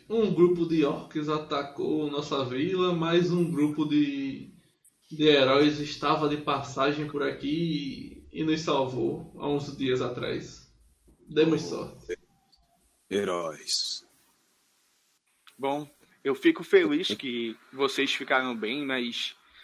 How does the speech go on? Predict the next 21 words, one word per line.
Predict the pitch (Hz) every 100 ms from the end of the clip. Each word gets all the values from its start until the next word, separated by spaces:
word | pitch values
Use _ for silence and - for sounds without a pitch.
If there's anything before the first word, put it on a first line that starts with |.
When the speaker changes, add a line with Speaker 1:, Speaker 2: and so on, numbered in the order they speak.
| _ _
Speaker 3:
vejo | 104 117 139 139 135
que | 135 127 117 110 - _ _
suas | - 135 135 123
residências | 139 127 123 113 120 135 147 120 107 104 - - - _ _ _ -
não | 135
tiveram | 127 131 131 139
a |
mesma | 127 123 120 113
sorte. | - 110 110 - - _ _ _ _ _ _ _ _ _ - - - _ _ _ _ _ _ _ _ _ _ _ _ _ _ _ _ 1077 - - _ _ - _ _ 156
Speaker 2:
Hum. | 156 220 - 165 165
Speaker 1:
Ah, | 147 147 - - - -
chega | - 156 151 151 147 147
a |
galera, | 147 143 143 180
né, | 175
ao | 151
redor | 151 131 135 185 -
de | 135
vocês | 135 131 - 127 175
e, | 180 - - - _ _ - _ _ _ -
"É, | 240 311